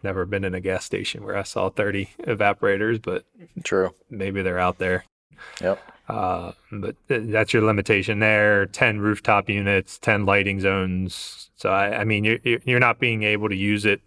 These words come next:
Speaker 1: to the extreme that you can in the full supermarket versions, but,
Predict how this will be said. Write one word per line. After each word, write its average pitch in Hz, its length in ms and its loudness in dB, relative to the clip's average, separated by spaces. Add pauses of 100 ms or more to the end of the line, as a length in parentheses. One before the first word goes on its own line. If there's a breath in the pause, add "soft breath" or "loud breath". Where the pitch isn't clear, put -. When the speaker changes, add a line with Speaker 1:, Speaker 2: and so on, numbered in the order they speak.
(100)
Speaker 1:
to - 120 -4
the 95 300 0
extreme 101 540 0
that 92 200 0
you - 60 -16
can 98 280 -2
in 92 120 -2
the 87 180 -2
full 95 260 -2
supermarket 120 600 2
versions, 107 480 0
but, 101 380 4